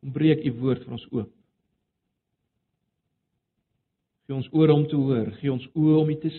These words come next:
sien. Asseblief, ons vra dit in U naam, die naam bo alle name, Jesus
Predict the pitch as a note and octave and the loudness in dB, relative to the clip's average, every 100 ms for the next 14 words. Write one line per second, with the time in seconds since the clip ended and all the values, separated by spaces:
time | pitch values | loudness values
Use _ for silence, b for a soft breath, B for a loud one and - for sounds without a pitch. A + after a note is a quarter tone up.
0 | - A#2+ G2+ G2 _ _ _ _ _ _ | -8 -8 -8 -14 _ _ _ _ _ _
1 | _ _ _ _ _ _ _ _ _ _ | _ _ _ _ _ _ _ _ _ _
2 | _ _ _ _ - A#2+ D3 A#2 G2+ G2 | _ _ _ _ -20 -10 -10 -10 -12 -16
3 | _ A2+ - _ _ D3+ C#3+ C3+ G#2+ A#2 | _ -20 -20 _ _ -6 -2 -2 -4 -10
4 | - C#3 B2+ G#2+ G2 _ A#2+ A#2+ B2 D3 | -12 -10 -8 -10 -12 _ -12 -4 0 2
5 | D3 D#3 D#3 C#3+ A2+ G#2 F#2+ - A2 C3+ | 2 0 -2 -4 -6 -8 -12 -20 -2 4
6 | D#3+ - D#3 | 4 2 -6